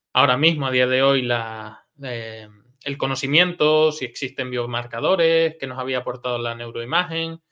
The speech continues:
eh, los factores genéticos. Ya se ha hablado algo, ya, ya se ha comentado, pues se ha hablado de correlatos, si es causa, si es una variable más.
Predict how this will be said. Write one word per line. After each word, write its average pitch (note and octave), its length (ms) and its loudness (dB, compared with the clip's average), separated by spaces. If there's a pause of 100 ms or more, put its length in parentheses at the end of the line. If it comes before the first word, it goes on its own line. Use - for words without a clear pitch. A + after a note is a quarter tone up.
(260)
eh, C3 60 -6
los B2+ 80 -6
factores B2+ 380 -2
genéticos. E3 640 -2 (400)
Ya D3 160 4
se E3+ 80 0
ha D#3+ 40 6
hablado D#3 400 4
algo, G3 380 0 (420)
ya, B2 640 -4
ya A#2+ 100 -6
se B2 120 -10
ha - 20 -4
comentado, D3+ 500 -2
pues A2 200 -12 (160)
se - 180 -12
ha - 20 -8
hablado A#2 200 -6
de A2+ 180 -10
correlatos, F3 840 0
si B2 180 -8
es A#2 160 -8
causa, E3+ 560 0
si C#3+ 140 -8
es B2 40 -12
una B2 180 -4
variable A#2 440 -6
más. F#3+ 460 -2